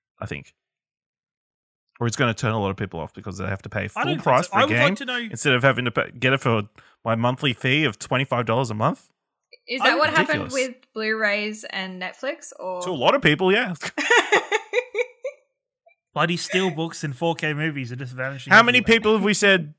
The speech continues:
Speaker 1: seen on, uh, in, on Twitter and that during this pandemic say, "Why don't, uh, Disney, Warner Brothers, everybody just release their stuff on Netflix or Disney Plus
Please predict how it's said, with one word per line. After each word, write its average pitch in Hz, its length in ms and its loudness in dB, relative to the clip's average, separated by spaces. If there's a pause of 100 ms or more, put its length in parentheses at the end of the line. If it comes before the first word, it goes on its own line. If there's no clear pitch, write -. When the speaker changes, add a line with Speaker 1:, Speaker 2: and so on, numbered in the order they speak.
(120)
Speaker 1:
seen 185 340 0
on, 175 180 4
uh, 156 440 6 (320)
in, 160 240 -4
on 151 140 0
Twitter 160 240 -2
and 120 140 0
that 113 160 2 (200)
during 127 220 -2
this 127 80 -4
pandemic 117 420 -4
say, 110 160 -2
"Why 120 200 2
don't, 120 200 -2 (560)
uh, 107 240 0
Disney, 123 440 -2
Warner 113 260 -2
Brothers, 120 280 0
everybody 110 340 -2
just 107 180 -8
release 101 240 -6
their 113 100 -6
stuff - 220 -10
on 98 100 -10
Netflix - 400 -12
or 104 200 -10 (220)
Disney 113 220 -8
Plus - 380 -12